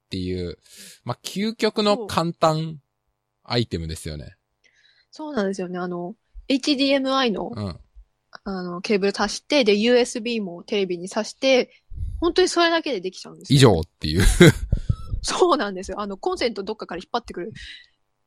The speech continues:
Speaker 2: 引っ張ってきて、あの、電源供給するっていう必要がないんですよ。
Speaker 1: あ、あ、供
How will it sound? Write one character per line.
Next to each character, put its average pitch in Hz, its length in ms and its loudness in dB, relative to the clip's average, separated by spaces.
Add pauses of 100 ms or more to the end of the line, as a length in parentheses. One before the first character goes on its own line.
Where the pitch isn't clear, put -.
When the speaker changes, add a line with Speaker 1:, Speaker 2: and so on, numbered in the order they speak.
(140)
Speaker 2:
引 208 80 -18
っ - 40 -20
張 254 80 2
っ - 40 2
て 214 100 0
き - 60 -20
て、 196 80 -8
あ 185 60 -4
の、 180 100 -4
電 226 160 4
源 226 200 -2
供 208 120 -4
給 202 120 -4
す 214 140 -4
る 220 60 0
っ - 20 -10
て - 140 -10
い 165 80 -6
う - 20 -8
必 - 180 -8
要 262 80 2
が 262 100 -4
な 247 100 0
い 196 40 -2
ん 175 40 -6
で 165 80 -10
す - 100 -16
よ。 233 160 -12 (760)
Speaker 1:
あ、 113 120 -6 (160)
あ、 143 180 -16 (200)
供 196 160 -14